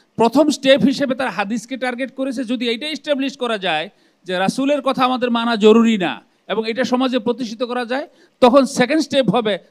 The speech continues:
তাহলে কোরআনও তো জেনেছি রাসূলের মাধ্যমে, সুতরাং কোরআনও মানা জরুরি না। সুতরাং যারা হাদিস অস্বীকার করবে বা হাদিস মানা জরুরি নয় মনে করবে, তারা ultimately কোরআনকেই মানা, মানে, জরুরি নয় বা কোরআনের বিরুদ্ধেই অবস্থান করছে।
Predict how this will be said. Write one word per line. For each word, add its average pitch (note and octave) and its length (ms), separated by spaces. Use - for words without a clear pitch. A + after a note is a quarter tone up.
তাহলে B3 140
কোরআনও C4+ 400
তো D4 180
জেনেছি C4+ 360
রাসূলের A#3+ 380
মাধ্যমে, F#3+ 420
সুতরাং A3+ 320
কোরআনও A#3 380
মানা G3+ 240
জরুরি D3 360
না। G2 160
সুতরাং G#3+ 420
যারা G3 500
হাদিস F3+ 420
অস্বীকার G3 420
করবে C3+ 420
বা C#3+ 100
হাদিস G3 360
মানা G3+ 200
জরুরি F#3 320
নয় A#3 240
মনে F3 240
করবে, C3 340
তারা F#3+ 280
ultimately F#3 420
কোরআনকেই G3+ 580
মানা, F#3 360
মানে, D#3+ 260
জরুরি E3+ 360
নয় D#3 180
বা C#3 120
কোরআনের G3 360
বিরুদ্ধেই F3 360
অবস্থান C3+ 440
করছে। G2+ 320